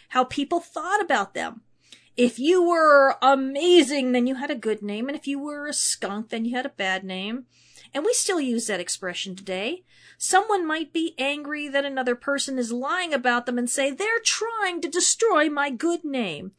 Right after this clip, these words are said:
Or how about when someone says, "They're giving you a bad name"? That means that someone is making you look bad, and that's just another good example of an idiom. It doesn't mean your parents gave you a bad la-, name like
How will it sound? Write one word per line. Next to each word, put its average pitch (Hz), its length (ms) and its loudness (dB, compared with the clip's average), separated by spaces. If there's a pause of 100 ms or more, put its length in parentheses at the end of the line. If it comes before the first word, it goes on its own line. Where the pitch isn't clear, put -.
(400)
Or 254 280 4
how 269 240 0
about 277 280 2
when 254 140 -2
someone 262 320 -4
says, 247 400 -2 (540)
"They're 311 200 8
giving 254 440 2
you 220 300 2
a 190 60 0
bad 202 420 0
name"? 202 440 -6 (160)
That 415 180 -2
means 440 260 -4
that - 140 -2
someone 320 340 -2
is 311 160 -6
making 247 380 0
you 240 120 0
look 285 320 0
bad, 240 300 0
and 226 160 -4
that's 349 220 -6
just 370 320 -2
another 240 420 0
good 269 220 -4
example 220 640 -8 (400)
of 233 80 -6
an 277 160 -2
idiom. 349 460 0 (840)
It 320 160 -2
doesn't 370 400 4
mean 339 220 -2
your 302 140 -2
parents 330 560 -4
gave 262 500 6
you 226 200 2
a 208 80 6
bad 220 300 2
la-, 240 320 2
name 269 380 0
like 214 320 -2